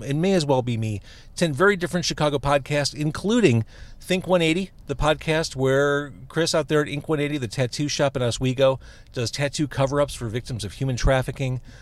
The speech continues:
uh, people trying to get out of the gang life. He talks about that in his podcast.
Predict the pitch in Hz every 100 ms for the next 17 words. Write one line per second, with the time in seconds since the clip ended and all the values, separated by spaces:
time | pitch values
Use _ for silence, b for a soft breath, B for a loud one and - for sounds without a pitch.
0 | B - 101 135 135 120 135 120 123 120
1 | 110 - 120 127 127 123 117 - 127 123
2 | 120 113 123 117 95 120 - 135 120 -
3 | 120 117